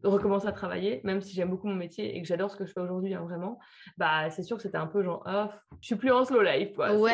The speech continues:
Speaker 1: c'est
Speaker 2: puis il
Speaker 1: moins
Speaker 2: faut se
Speaker 1: rigolo tout de suite,
Speaker 2: réadapter,
Speaker 1: quoi.
Speaker 2: là, du coup. Il faut se réadapter et puis se dire, « Ben voilà, comment on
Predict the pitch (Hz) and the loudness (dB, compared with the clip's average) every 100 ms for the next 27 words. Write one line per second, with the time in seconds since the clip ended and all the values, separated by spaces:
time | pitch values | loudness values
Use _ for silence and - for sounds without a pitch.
0 | 240 254 226 226 247 208 196 214 254 202 | 6 4 0 0 2 4 6 4 2 0
1 | 190 285 247 214 208 214 - 220 214 226 | 2 2 2 0 -4 -10 -6 -6 -4 -6
2 | 208 220 214 208 208 208 269 269 277 262 | -4 0 2 2 0 -2 0 2 2 -2
3 | - - 214 - 196 190 233 208 202 196 | -6 -12 -12 -8 -8 -6 -6 -2 -2 -2
4 | 208 208 208 208 | -4 -4 -4 -4